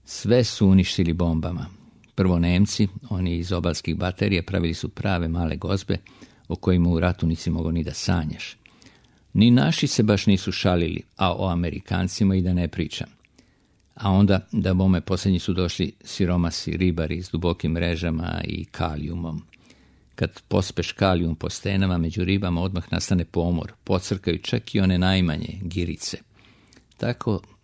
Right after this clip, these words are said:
da su sve ove stene zagađene. I kakvo je više zadovoljstvo tu ribariti.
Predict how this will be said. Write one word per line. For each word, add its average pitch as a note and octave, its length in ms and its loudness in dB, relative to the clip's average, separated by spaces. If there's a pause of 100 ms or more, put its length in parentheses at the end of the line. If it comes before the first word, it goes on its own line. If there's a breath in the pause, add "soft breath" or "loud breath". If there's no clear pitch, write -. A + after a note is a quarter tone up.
da G2 200 -6
su - 120 -10
sve G#2 220 0
ove F2 180 2
stene E2+ 340 -2
zagađene. - 800 -6 (600 soft breath)
I F#2+ 100 -2
kakvo G2 380 0
je F#2 80 2
više F2+ 280 0
zadovoljstvo E2+ 580 -2
tu D#2+ 260 -4
ribariti. - 720 -6